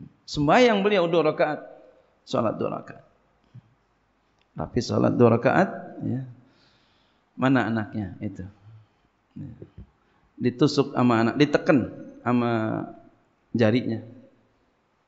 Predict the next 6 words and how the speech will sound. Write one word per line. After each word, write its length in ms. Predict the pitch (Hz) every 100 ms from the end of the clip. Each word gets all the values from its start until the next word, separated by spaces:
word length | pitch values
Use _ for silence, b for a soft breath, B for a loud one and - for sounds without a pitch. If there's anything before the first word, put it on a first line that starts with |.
| _ _ _ _ _ _ -
Diteken 400 | 107 131 - 151
sama 160 | 143 135
jarinya. 380 | 131 135 127 120 - - - _ _ _ _ _ _ _ _ _
"Siapa 480 | - 123 117 - 120
bapak 320 | 110 101 98
kamu?" 240 | 101 98